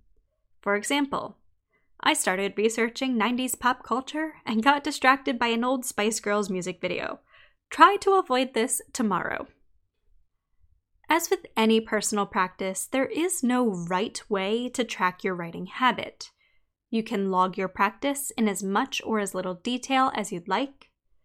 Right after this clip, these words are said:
You can track your progress on paper or digitally. You can share your progress online or keep your habit private. The choice is up to you.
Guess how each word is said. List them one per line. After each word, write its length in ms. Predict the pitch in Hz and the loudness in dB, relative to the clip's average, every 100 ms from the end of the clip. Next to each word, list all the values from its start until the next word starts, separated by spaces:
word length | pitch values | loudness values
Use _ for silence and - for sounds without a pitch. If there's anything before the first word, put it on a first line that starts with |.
| _ _ | _ _
You 80 | 262 | 0
can 160 | 294 277 | 2 0
track 340 | - 302 - | 0 -2 -2
your 120 | 339 | -6
progress 420 | 330 269 269 269 | 2 2 2 0
on 180 | 226 240 | -2 -4
paper 600 | 233 294 294 175 165 - | -2 -4 -2 -6 -6 -8
or 260 | - 208 220 | -4 0 2
digitally. 680 | 214 269 269 180 170 156 - _ _ _ _ _ _ _ - | 2 0 0 -4 -4 -8 -12 _ _ _ _ _ _ _ -2
You 100 | 262 | 0
can 160 | 254 | 2
share 240 | 233 302 330 | 0 2 2
your 160 | 330 | 0
progress 480 | 330 262 262 262 254 | 0 0 2 0 -2
online 640 | - 214 196 196 196 196 - | -2 0 0 0 0 -4 -2
or 240 | 233 233 | -2 -2
keep 420 | 226 - 233 - | -6 -6 -6 -2
your 140 | 240 226 | -2 -2
habit 540 | - 175 175 175 - - | -2 -2 -2 -10 -12 -4
private. 680 | - 196 185 - - - - _ _ _ _ | 0 2 0 -12 -14 -16 -16 _ _ _ _
The 80 | - | -8
choice 460 | 214 277 311 294 - | -2 0 0 -2 -4
is 160 | 269 240 | -4 -2
up 200 | 202 - | -4 -4
to 100 | 196 | -8
you. 200 | 180 | -6